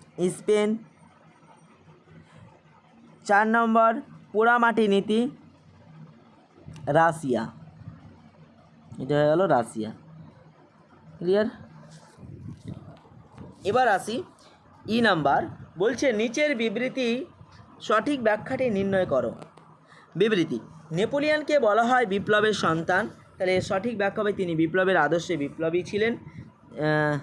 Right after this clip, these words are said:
ফরাসি বিপ্লবের ভা-, ভাবধারায় তিনি বিশ্বাসী, বিপ্লবের ভূমি থেকে তার জন্ম।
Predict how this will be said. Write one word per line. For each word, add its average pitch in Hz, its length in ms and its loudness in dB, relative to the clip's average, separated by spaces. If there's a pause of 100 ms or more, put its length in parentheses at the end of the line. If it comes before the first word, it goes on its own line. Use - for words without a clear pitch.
(920)
ফরাসি 226 480 -2
বিপ্লবের 196 460 0
ভা-, 165 320 0
ভাবধারায় 165 480 0
তিনি 185 220 0
বিশ্বাসী, 175 500 -2
বিপ্লবের 170 420 0
ভূমি 165 380 -2
থেকে 196 260 -2
তার 160 180 0
জন্ম। 120 340 -4